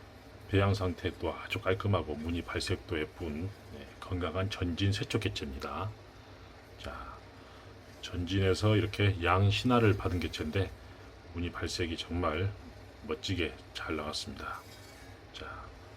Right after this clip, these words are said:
하나는 크고 하나는 좀 작은데 전체적으로, 어, 훌륭한 난초입니다. 자, 모촉은 십오에 영 점 칠, 네, 전진 십이에 영 점 팔이 나오고 있습니다. 자,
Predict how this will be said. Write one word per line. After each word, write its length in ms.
하나는 260
크고 240
하나는 220
좀 140
작은데 520
전체적으로, 640
어, 260
훌륭한 340
난초입니다. 540
자, 280
모촉은 1000
십오에 480
영 160
점 200
칠, 600
네, 80
전진 580
십이에 640
영 180
점 220
팔이 280
나오고 300
있습니다. 640
자, 340